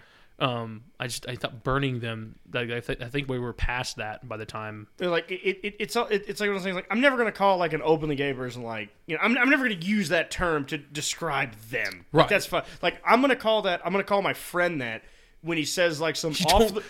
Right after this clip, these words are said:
Speaker 1: you
Speaker 2: like
Speaker 1: don't call retards retards. You
Speaker 2: Yeah.
Speaker 1: call your friends retards when they're acting retarded.
Speaker 2: <laughs> Yeah. It, it's like
Speaker 1: Michael
Speaker 2: like
Speaker 1: Scott said that. I didn't say that. Michael Scott said
Speaker 2: But,
Speaker 1: that.
Speaker 2: like, like, if, if I hang out with my friend and they, they say some off-color shit, it's like,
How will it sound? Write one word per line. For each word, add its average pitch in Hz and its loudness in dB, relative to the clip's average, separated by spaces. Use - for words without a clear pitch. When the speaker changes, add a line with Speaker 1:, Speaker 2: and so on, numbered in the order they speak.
Speaker 1:
you 156 2
Speaker 2:
like 156 2
Speaker 1:
don't 262 12
call 262 8
retards 175 -2
retards. 156 0
You 302 6
Speaker 2:
Yeah. 208 4
Speaker 1:
call 185 6
your 156 6
friends 185 4
retards 147 2
when 147 2
they're 139 2
acting 135 4
retarded. - -4
Speaker 2:
<laughs> - 8
Yeah. 269 8
It, 262 10
it's 294 2
like 190 12
Speaker 1:
Michael 196 12
Speaker 2:
like - 8
Speaker 1:
Scott 170 10
said 139 6
that. 117 0
I 123 0
didn't 127 0
say 113 -4
that. 104 -14
Michael 123 -4
Scott 240 -4
said 240 -6
Speaker 2:
But, 262 -4
Speaker 1:
that. 254 -6
Speaker 2:
like, 226 4
like, 220 4
if, 202 4
if - -6
I 233 8
hang 240 4
out 240 6
with 226 2
my 202 0
friend 202 -2
and 185 -4
they, 208 4
they 202 0
say 220 0
some 202 -6
off-color 196 4
shit, 196 4
it's - 0
like, 196 2